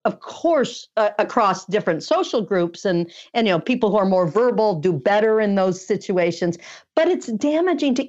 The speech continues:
each child, including the child who's getting A's.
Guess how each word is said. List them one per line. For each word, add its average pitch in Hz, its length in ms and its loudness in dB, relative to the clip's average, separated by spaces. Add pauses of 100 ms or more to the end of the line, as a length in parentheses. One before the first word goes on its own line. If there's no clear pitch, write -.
each 262 260 -2
child, 226 380 2
including 277 600 -2
the 226 80 0
child 208 340 0
who's 190 160 -2
getting 170 300 0
A's. - 580 -4